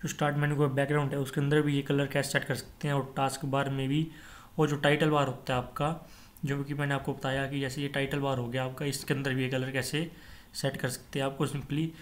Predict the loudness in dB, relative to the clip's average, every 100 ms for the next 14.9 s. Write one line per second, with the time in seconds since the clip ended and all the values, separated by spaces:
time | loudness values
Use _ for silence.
0 | -20 -8 -4 -2 0 2 4 2 -2 -8
1 | -16 -20 -20 -20 -20 -20 -20 -20 -20 -20
2 | -16 -2 0 4 2 4 0 0 0 2
3 | 0 0 -2 -2 -4 -20 -12 -4 0 0
4 | 0 2 2 2 -2 -2 -2 -4 -6 -14
5 | -20 -20 -20 -20 -20 -20 -20 -20 -20 -20
6 | -12 -8 -2 4 4 4 2 2 2 0
7 | 2 2 0 -2 0 0 0 -2 0 0
8 | 0 -4 -18 -16 -4 -2 0 0 2 0
9 | 0 -2 -2 -4 -2 -4 -2 -4 -4 -6
10 | -4 -4 -6 -4 -4 -2 -2 -2 -4 -8
11 | -10 -18 -20 -20 -20 -18 -14 -6 -2 0
12 | 0 0 -2 0 0 0 -2 0 -2 0
13 | -2 -2 -2 -4 -4 -4 -4 -4 -2 -2
14 | -4 -4 0 0 2 0 -2 -2